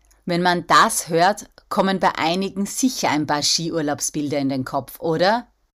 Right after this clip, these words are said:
Wenn ich Tirolerisch höre, dann knurrt mir ehrlich gesagt auch immer mein Magen. Ich bin ja ein verfressenes Kind. Das wisst ihr ja bereits.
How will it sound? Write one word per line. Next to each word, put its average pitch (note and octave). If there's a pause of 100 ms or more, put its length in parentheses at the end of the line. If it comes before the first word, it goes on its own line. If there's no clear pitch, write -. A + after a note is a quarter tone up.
(140)
Wenn C#3+
ich D#4+
Tirolerisch D3
höre, E3+ (340)
dann C#4+
knurrt C#4
mir B3+
ehrlich G3
gesagt E3
auch D#3+
immer D#3
mein C#3
Magen. C3 (440)
Ich -
bin F#3+
ja F3+
ein D#3
verfressenes D3+
Kind. C3 (300)
Das A3+
wisst G#3+
ihr E3
ja D3+
bereits. C#3